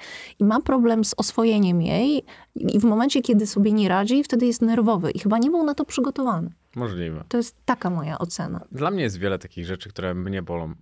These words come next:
Speaker 2: bo tak jak rozmawialiśmy o tym, że, mm, jest wiele dróg.
Speaker 1: Mhm,
Speaker 2: Dla
Speaker 1: zawsze.
Speaker 2: mnie, dla mnie tak samo, wiesz, to jeżeli chodzi o te wszystkie związki L G B T, to dajcie ludziom żyć. Przecież to są ludzie.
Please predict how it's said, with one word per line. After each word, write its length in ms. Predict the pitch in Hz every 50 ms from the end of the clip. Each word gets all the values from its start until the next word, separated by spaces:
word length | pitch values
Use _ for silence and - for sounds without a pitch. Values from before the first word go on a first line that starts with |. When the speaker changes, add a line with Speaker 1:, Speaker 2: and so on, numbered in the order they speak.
| _ _ _ -
Speaker 2:
bo 260 | - 104 104 104 104
tak 140 | 98 110 -
jak 120 | 117 107
rozmawialiśmy 480 | 107 110 107 104 95 101 104 - - 107
o 60 | 104
tym, 200 | 104 - 107 101
że, 340 | 101 101 104 101 101 101 101 110 - _ -
mm, 1120 | 101 98 95 95 95 92 92 92 92 90 92 90 90 90 90 90 90 90 87 82 - -
jest 200 | - 95 95 92
wiele 180 | 107 104 98 92
dróg. 360 | 82 82 82 80 - - _ _ _ _ -
Speaker 1:
Mhm, 320 | 220 202 208 - 262 349 370 _ _
Speaker 2:
Dla 140 | - 127 135
Speaker 1:
zawsze. 500 | - 302 214 143 143 139 - - - - -
Speaker 2:
mnie, 80 | - 113
dla 160 | 113 123 123 123
mnie 120 | 123 117
tak 180 | 113 110 - -
samo, 260 | - 107 101 101 95
wiesz, 140 | 87 92 -
to 100 | - 101
jeżeli 220 | 98 95 101 98
chodzi 200 | 95 104 95 101
o 20 | 95
te 100 | - -
wszystkie 240 | - - - - 101
związki 400 | 90 90 101 95 95 - - 101
L 80 | 95 98
G 120 | 98 98
B 120 | 92 101
T, 260 | 95 - - 90 87 87 _ _ _ _ _ _
to 100 | - 165
dajcie 280 | 175 180 170 - 180
ludziom 300 | 180 180 165 170 170 165
żyć. 400 | 165 165 147 101 87 - - - _
Przecież 180 | - - 135 -
to 100 | - 139
są 160 | - 147 143
ludzie. 380 | 143 127 104 90 78 - -